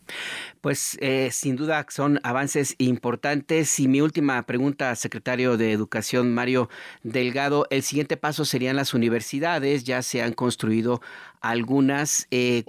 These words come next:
¿cuáles son los proyectos, los planes que hay para esa otra parte que seríamos como final? Y también una duda que me, que me surge, en otros países se ha también hecho una inversión importante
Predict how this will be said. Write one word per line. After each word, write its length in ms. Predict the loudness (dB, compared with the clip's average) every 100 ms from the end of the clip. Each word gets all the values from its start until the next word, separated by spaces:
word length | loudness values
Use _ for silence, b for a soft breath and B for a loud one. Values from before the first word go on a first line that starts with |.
| -4
¿cuáles 260 | -2 0 2
son 160 | 4
los 120 | 2
proyectos, 540 | 2 0 2 0 2 0
los 100 | 0
planes 340 | -2 0 0
que 120 | -2
hay 100 | -4
para 220 | -2 -2 -2
esa 300 | -2 0 0
otra 300 | 0 -2 -4
parte 360 | -4 -6 -6
que 100 | -6
seríamos 460 | -4 0 2 2 0
como 280 | -2 0 -2
final? 420 | -4 -4 -2 -4
Y 120 | -4 -2
también 380 | 0 2 2 0 B B B B
una 240 | -4 -2 0
duda 260 | 0 0
que 140 | 0 0
me, 220 | 0 0
que 120 | 0
me 140 | 0
surge, 640 | 0 2 0 0 -2 0 0
en 320 | 2 4 4 4
otros 360 | 0 2 0
países 680 | 0 -2 0 2 2 2 0 B B B
se 180 | -4 -4
ha 60 |
también 380 | 0 0 2 4
hecho 320 | 2 2 2 4
una 500 | 4 4 2 0 -2
inversión 460 | 0 0 0 2 4
importante 840 | 2 0 -4 0 0 2 0 0